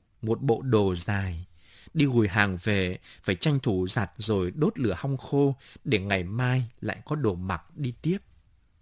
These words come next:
Nhìn cảnh đó, Phó Chính ủy Đoàn như thấy mình có lỗi với anh em. Rồi ông đã hứa. Ông hứa sẽ tìm cách cấp phát quần áo cho anh em. Nhưng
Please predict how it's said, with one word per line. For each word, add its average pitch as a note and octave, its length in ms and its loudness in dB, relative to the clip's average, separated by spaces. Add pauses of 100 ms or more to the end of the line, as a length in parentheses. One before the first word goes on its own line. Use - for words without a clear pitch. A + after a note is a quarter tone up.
(1080)
Nhìn B2 260 4
cảnh F#2+ 260 2
đó, C#3+ 300 -2 (240)
Phó D3+ 280 0
Chính - 160 -8
ủy G2 160 0
Đoàn F#2+ 360 0
như C#3+ 100 0
thấy E3+ 160 2
mình B2 300 4
có D#3+ 100 0
lỗi F3 240 4
với G3+ 280 -2
anh D#3+ 120 -2
em. D#3 220 -2 (560)
Rồi F2+ 680 0
ông C#3+ 200 -2
đã - 120 -4
hứa. D3 340 2 (680)
Ông A#2 180 4
hứa B2 340 6 (280)
sẽ - 160 -4 (140)
tìm - 280 4
cách - 460 -4
cấp F3+ 160 4
phát - 380 -6
quần E3+ 220 2
áo G2+ 280 -2
cho E3 120 -4
anh C#3 120 -2
em. C3 300 -2 (840)
Nhưng A#2+ 460 4